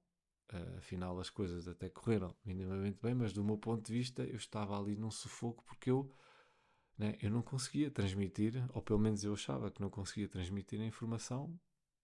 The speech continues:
como ela devia ser transmitida. E a partir desse momento, foi a partir desse momento que eu pensei, "Opá, a partir de hoje podem pôr a falar do que quiserem, com quem quiserem, eu falo sobre tudo."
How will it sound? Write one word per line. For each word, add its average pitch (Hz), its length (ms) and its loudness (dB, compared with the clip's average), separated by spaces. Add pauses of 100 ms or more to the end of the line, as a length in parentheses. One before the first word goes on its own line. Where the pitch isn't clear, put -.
(480)
como 123 220 2
ela 127 220 4
devia 131 180 2
ser 131 160 0
transmitida. 123 680 0 (1120)
E 104 160 4
a 107 40 2
partir 120 360 6
desse 143 300 2
momento, 123 500 2 (160)
foi 107 220 -2
a 104 40 0
partir 110 320 -4
desse 117 300 -4
momento 110 480 -2
que - 100 -4
eu 107 280 2
pensei, 92 420 -2
"Opá, 95 280 -4
a - 80 -8
partir 127 320 0
de 101 80 2
hoje 101 400 0 (380)
podem 123 320 0
pôr 110 220 0
a 101 60 -2
falar 95 340 -2
do 120 140 -2
que 127 80 -10 (100)
quiserem, 92 680 -4
com 123 140 -6
quem 123 160 -6
quiserem, 92 680 -6 (840)
eu 143 120 2
falo 127 220 2
sobre 113 280 -2
tudo." 92 440 -2